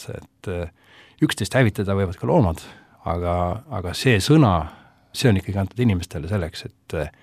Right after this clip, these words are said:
uurida kõiki neid saladusi, mis Jumal siia maailma meile on, on pannud.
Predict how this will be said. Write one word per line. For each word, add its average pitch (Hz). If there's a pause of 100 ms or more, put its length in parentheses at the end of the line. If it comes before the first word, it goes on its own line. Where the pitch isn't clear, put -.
(240)
uurida 113
kõiki 123
neid 104
saladusi, 87
mis 87
Jumal 85
siia 98
maailma 82
meile 85
on, 80 (520)
on 85
pannud. 92